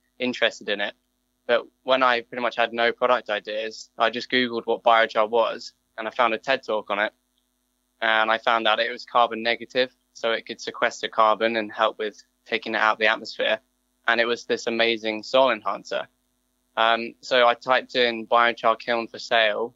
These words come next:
and nothing came up. So the next morning I went down to my lecturer and I said, "Oh, I've got this biochar thing. I don't really know much about it, and, you know, I'm not sure if it's gonna work." And she was like, "Yeah, yeah,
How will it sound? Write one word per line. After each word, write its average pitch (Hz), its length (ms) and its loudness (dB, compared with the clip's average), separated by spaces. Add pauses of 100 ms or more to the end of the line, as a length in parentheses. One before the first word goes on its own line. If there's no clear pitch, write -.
(200)
and 110 260 2
nothing 113 320 -2
came 107 240 -2
up. 113 220 2 (720)
So 113 180 0
the 120 80 2
next - 200 -2
morning 113 300 -2
I 107 200 2 (200)
went 113 240 -4
down 110 240 0
to - 140 -12
my 107 320 0 (160)
lecturer 117 360 -2
and 104 120 0
I 107 40 0
said, 110 220 0
"Oh, 110 240 4 (640)
I've 113 120 -4
got 139 100 -8
this - 220 -4 (100)
biochar 117 540 2
thing. 104 340 -6
I 117 160 2
don't 120 160 0
really 117 160 -4
know 117 140 2
much 117 200 -2
about 107 320 2
it, 110 120 -2
and, 110 160 -8 (460)
you 123 60 -6
know, 110 220 2 (160)
I'm 120 140 -4
not 127 120 -4
sure 123 160 -2
if 117 100 -8
it's 117 120 -14
gonna 110 160 -6
work." 113 380 2
And 110 100 -16
she 127 60 -8
was 117 100 -4
like, 123 140 0
"Yeah, 139 160 2
yeah, 127 180 0